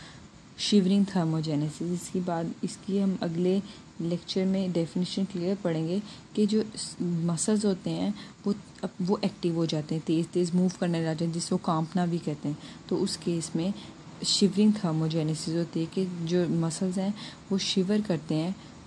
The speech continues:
कांपते हैं ताकि जो heat है उसकी generation कर सकें। ये वाला step, ये वाला काम होता है mostly,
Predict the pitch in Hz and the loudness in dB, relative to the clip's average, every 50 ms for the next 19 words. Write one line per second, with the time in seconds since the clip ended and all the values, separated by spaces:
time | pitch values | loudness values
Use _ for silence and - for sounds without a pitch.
0 | - - - 190 175 170 175 175 - - 214 190 185 190 190 202 185 170 175 - | -16 -6 -4 -2 0 0 -2 -2 0 0 2 2 2 2 0 0 0 0 0 -2
1 | - 190 190 190 - 175 180 196 185 156 160 175 170 165 170 - 196 196 196 - | 0 0 0 2 0 0 0 2 2 2 2 2 0 0 0 0 0 0 -2 0
2 | - 202 196 175 185 180 175 160 160 160 - - 190 190 - 165 165 - - - | 2 2 4 4 4 2 2 0 0 -2 -2 0 -2 0 0 -2 -4 -6 -6 -2
3 | 180 175 175 180 185 180 185 196 196 190 - - 175 - - 180 175 180 180 175 | 0 2 4 4 4 4 2 2 0 0 -2 -4 -4 -2 0 0 2 2 2 2
4 | 185 190 196 202 - 196 175 175 180 180 180 170 - - 180 196 196 190 180 180 | 0 0 0 0 0 0 0 0 2 0 0 0 -2 -2 0 0 2 2 2 0
5 | 170 - - 196 233 | 0 -2 -2 -2 -2